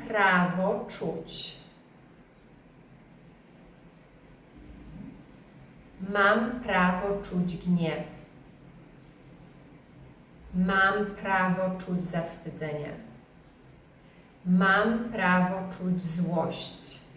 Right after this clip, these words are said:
Mam prawo czuć radość. Jaka emocja pojawia się u Ciebie? Po nagraniu skomentuj, jaka emocja pojawiła się.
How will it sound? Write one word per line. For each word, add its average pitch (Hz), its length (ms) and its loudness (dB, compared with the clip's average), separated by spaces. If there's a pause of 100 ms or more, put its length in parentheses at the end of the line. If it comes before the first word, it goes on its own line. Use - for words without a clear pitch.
(920)
Mam 202 760 6
prawo 185 600 0
czuć 180 420 -4 (260)
radość. - 1080 -2 (2250)
Jaka 202 360 0
emocja 180 500 0
pojawia 180 380 2
się - 160 -2
u 165 200 -4
Ciebie? 175 380 -4 (1080)
Po 208 60 -6
nagraniu 196 480 2
skomentuj, 208 880 0
jaka 180 320 0
emocja 175 420 0
pojawiła 160 680 -2
się. 151 360 -6